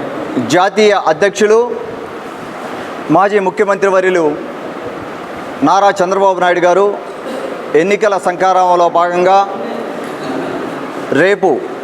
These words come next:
అంటే ఇరవై తొమ్మిదో తేదీ శుక్రవారం రోజు మధ్యాహ్నం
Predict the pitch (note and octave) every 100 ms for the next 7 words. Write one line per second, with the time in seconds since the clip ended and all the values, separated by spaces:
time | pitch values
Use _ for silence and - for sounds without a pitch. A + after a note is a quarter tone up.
0 | - E3 G3 D#3+ C#3 E3+ G3 G3 G3+ G3
1 | F#3+ F#3+ F#3 F3 F3 F3+ G3 G3+ F#3+ F3+
2 | F#3 F3 C#3+ A#2 - - - - - -
3 | - D3+ D#3+ G3+ G3+ F3